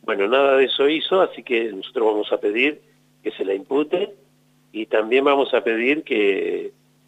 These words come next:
se amplíe la imputación a los policías, eh, agregando amenazas, amenazas de muerte y coacción. Así que, bueno, toda esa, esas medidas probatorias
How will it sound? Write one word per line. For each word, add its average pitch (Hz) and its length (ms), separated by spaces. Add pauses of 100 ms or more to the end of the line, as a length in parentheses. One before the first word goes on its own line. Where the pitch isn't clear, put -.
(160)
se 90 800
amplíe 113 520
la 95 80
imputación 101 600
a 104 80
los 95 160
policías, 131 560 (680)
eh, 98 240
agregando 110 760
amenazas, 95 520 (340)
amenazas 95 480
de 98 60
muerte 113 440
y 117 80
coacción. - 520 (1300)
Así 98 280
que, 101 720 (800)
bueno, 110 320 (100)
toda 120 400
esa, 101 640 (560)
esas - 240
medidas 107 300
probatorias 131 680